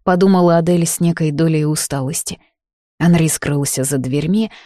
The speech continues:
а леди Сания засуетилась возле Адель, помогая ей освободиться от мокрой одежды. Потом принюхалась и, сощурившись, посмотрела на Адель. «Любопытно»,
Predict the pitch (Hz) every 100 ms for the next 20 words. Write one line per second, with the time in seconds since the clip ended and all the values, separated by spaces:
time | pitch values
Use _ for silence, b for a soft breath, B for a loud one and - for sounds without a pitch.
0 | B 175 196 220 190 - 226 233 214 196
1 | 170 170 190 180 175 220 226 - 180 208
2 | 202 196 180 165 165 b b b 147 156
3 | 147 147 139 139 135 135 - 139 131 135
4 | 160 165 139 135 143 139 - 143 143 139
5 | 131 - - _ _ _ _ _ - 196
6 | 277 247 180 165 156 160 214 226 - -
7 | B B 240 254 - 285 - 240 196 190
8 | - - 226 - 214 - 226 196 180 180
9 | 185 202 202 220 170 135 - _ _ _
10 | _ _ _ _ _ 156 160 151 143 190
11 | - 208 175 156 160 180 170 175